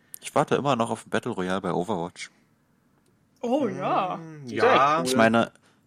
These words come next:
Speaker 1: ganz ehrlich,
Speaker 2: Ach,
Speaker 1: sie
Speaker 2: stimmt.
Speaker 1: müssen, sie müssen das Spiel irgendwann irgendwie schon mal ein bisschen wiederbeleben, weil es war echt krasse Content-Flaute und wenn es so weitergeht, dann sehe ich, dass das Spiel in ein bis zwei Jahren tot ist.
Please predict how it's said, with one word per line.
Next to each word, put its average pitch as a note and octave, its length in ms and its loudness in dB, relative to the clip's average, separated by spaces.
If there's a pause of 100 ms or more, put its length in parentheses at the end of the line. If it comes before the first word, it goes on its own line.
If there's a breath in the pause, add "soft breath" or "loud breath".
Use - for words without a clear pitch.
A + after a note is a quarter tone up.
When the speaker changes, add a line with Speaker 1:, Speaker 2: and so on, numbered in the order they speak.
(120)
Speaker 1:
ganz G#2+ 180 2
ehrlich, A2+ 260 2
Speaker 2:
Ach, - 20 0
Speaker 1:
sie G#3+ 80 -2
Speaker 2:
stimmt. G3 100 -2
Speaker 1:
müssen, A#2+ 400 0
sie - 140 0
müssen B2 280 0
das D3+ 160 -2
Spiel C3+ 460 -2
irgendwann G2 720 -4
irgendwie G2+ 400 -4
schon - 180 -6
mal F#2+ 100 -2
ein F2+ 100 -4
bisschen - 340 -2
wiederbeleben, F2 540 -2
weil D#2+ 100 -6
es - 160 0
war - 160 0
echt - 240 -2
krasse - 340 -2
Content-Flaute E2+ 880 -2
und E2+ 160 -4
wenn F2+ 160 -4
es - 140 -4
so E2 100 -4
weitergeht, A2+ 460 0
dann G#2+ 80 -6
sehe G2 100 -2
ich, - 100 -2
dass G2+ 140 -8
das G2+ 80 -10
Spiel - 240 -2
in F#2 80 -6
ein F#2 240 -2
bis G2 160 0
zwei F#2+ 200 2
Jahren F#2 180 -2
tot - 260 -8
ist. - 240 -8